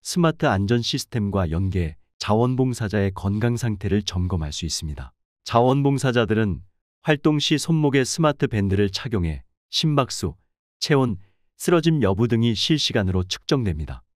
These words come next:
건강에 이상이 발생할 경우 즉시 쉼터버스로 이동해 조치를 취할 수 있습니다. 자원봉사 쉼터버스는 이날 전달식을 시작으로 다양한 자원봉사 현장에 투입될 예정입니다.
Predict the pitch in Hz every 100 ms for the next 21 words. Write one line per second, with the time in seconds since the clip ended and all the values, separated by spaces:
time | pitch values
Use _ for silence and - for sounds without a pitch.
0 | _ - 123 131 139 147 143 104 127 135
1 | 123 101 90 110 107 95 90 82 69 -
2 | _ _ _ _ - 120 - 139 101 180
3 | 165 165 147 135 127 127 95 110 110 107
4 | - 95 - 95 95 - 131 92 85 -
5 | 76 69 65 _ _ _ - 117 127 143
6 | 143 143 139 127 175 165 156 131 - 120
7 | 107 - - _ _ _ 120 135 131 -
8 | 113 131 127 - 131 123 - 139 117 113
9 | 90 92 95 101 87 - 101 117 120 120
10 | 104 110 95 135 127 113 101 - 175 165
11 | 143 120 80 80 78 71 73 67